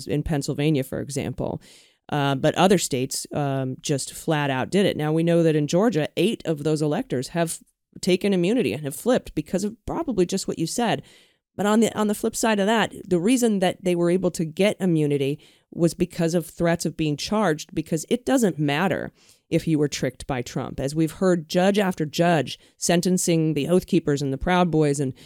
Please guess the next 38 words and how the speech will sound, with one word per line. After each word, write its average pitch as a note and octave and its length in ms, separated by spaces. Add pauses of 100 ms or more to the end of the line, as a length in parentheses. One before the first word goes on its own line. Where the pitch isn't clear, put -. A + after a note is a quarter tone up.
(300)
uh, D#3 200
or E3+ 100
not A#3+ 160
the C3 60
Proud B2 220
Boys, B2 180
they C#3 80
haven't C3 160
been C3+ 80
sentenced - 260
yet, - 140
but D3+ 100
the E3 140
Oath F3 140
Keepers D#3 340
and C#3 80
all C#3+ 140
the D3 180
attackers D#3 480
of C#3 100
the C#3+ 120
January D3+ 360
sixth - 300
rioters D3+ 380
and C3+ 80
seditionists, D#3 640 (440)
they've D#3 140
been E3 140
like, D#3+ 180
"Dude, G3+ 220
I, D#3 160
t-, - 240
Trump G#3+ 340
and G3+ 100
Fox G#3 320
News G#3+ 240
told A#3 300
me. F#3 160